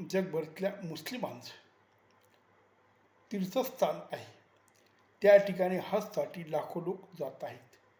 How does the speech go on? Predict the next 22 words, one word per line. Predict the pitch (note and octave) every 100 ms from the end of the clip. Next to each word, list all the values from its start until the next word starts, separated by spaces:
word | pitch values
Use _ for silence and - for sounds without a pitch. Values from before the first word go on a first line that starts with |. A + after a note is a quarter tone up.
| _ _ _ _
त्या | G#3 A3+
ठिकाणी | - - F#3+ G#3
मोठ्या | E3 D3+ F3
प्रमाणात | F3 D#3 D#3+ F3
पेट्रोल | - - D#3 - F3+ - -
आहे. | D#3+ - - _ _ _ _ _ _ _ -
पण | G#3+ - - - _ _ _ _ _ -
एवढं | F#3+ G3 B3+ B3+ -
असूनही, | F#3+ - C4 F#3+ F#3+ -
अमा | F3+ G3+
पैसा | G3+ E3 D#3+ F#3 -
असूनही | E3+ - G#3+ A2+ - - _ _ _ _ _ _ _ _ - _ _ _ _ _ _ _ _ _ _ _ - -
सौदी | - G3 G3 C#4 F#3+
अरेबिया | F3 E3+ G3+ G3+
का | - G#3
बदलून | A#3 E3 - E3 D#3
बघतोय, | - - - - - _ _ _ _ _ - - _ _ _ _ _ _ -
याचा | F#3 F3+ C#4
जर | C4 F#3+
विचार | E3+ - D3+ D3
केला | F3 D#3 F#3+ G3
तर | -